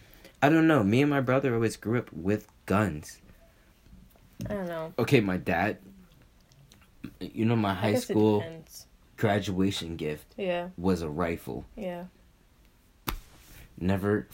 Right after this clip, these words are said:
Speaker 1: fired it, never even taught me how to load it. But he taught me how to load his thirty thirty and discharge a bullet and how to properly, you know, do this and that when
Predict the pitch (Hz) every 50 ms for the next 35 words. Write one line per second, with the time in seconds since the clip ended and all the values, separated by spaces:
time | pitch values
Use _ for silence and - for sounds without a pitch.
0 | - - - 90 87 87 90 95 98 98 98 101 101 - - 78 92 95 95 92
1 | 95 92 - - - 98 95 92 92 90 82 - - 90 87 90 95 90 87 87
2 | 82 80 80 78 80 90 92 92 90 78 - - - - _ - - - - -
3 | - - - - - - - - 113 113 90 - - - - - - - - -
4 | - _ _ - 110 107 98 - 123 104 101 101 98 92 92 92 95 87 85 82
5 | 90 95 95 92 87 90 - - - - 92 90 87 85 78 - - - 110 110
6 | 107 98 92 90 87 - _ - - - - - - - _ _ _ - - -
7 | - - 101 98 95 90 76 67 71 104 95 - - - - 95 87 90 87 85
8 | 80 82 78 76 101 110 117 113 98 90 87 - - _ _ _ _ _ _ _
9 | _ _ _ _ - 92 80 85 85 78 73 - - - - 92 85 82 - 85
10 | 85 82 80 82 82 82 73 76 90 92 87 78 71 69 69 - - - 85 80
11 | 78 85 80 - - - 64 73 85 85 85 82 82 - - - - - - -
12 | _ _ _ - - - 90 92 92 90 90 92 92 87 87 87 85 87